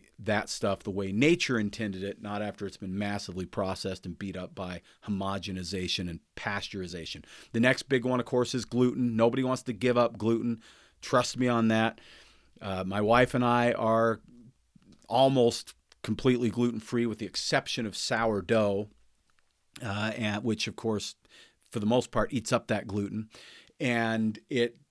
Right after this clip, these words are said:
it's an adjustment. It's a massive adjustment. But if you deal with gluten intolerance, you're gonna deal with a lot of these types of, uh, issues.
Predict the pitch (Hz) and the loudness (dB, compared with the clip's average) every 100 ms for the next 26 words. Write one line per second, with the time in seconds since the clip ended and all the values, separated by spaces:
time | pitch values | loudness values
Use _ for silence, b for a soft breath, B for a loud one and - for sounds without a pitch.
0 | _ 143 - - 107 127 113 120 139 - | _ -4 -4 -2 -4 -4 2 4 4 2
1 | 101 90 113 107 110 107 104 92 117 117 | -6 -4 0 0 0 -2 -4 0 0 0
2 | 113 101 - 120 104 - - 107 101 101 | -4 -8 -2 -2 0 -4 -10 -10 -6 -8
3 | 85 104 110 113 117 117 117 113 123 120 | -2 0 2 0 0 0 0 -2 0 0
4 | 104 104 - - - 92 87 101 90 104 | 0 -2 -6 -14 -14 -12 -10 -8 -6 -4
5 | 104 98 92 95 101 95 87 107 95 - | -2 -4 -4 -4 -4 -6 -4 -4 -4 -4
6 | 95 82 - 107 95 117 101 101 92 | -8 -8 -12 -10 -4 -2 -2 -4 -6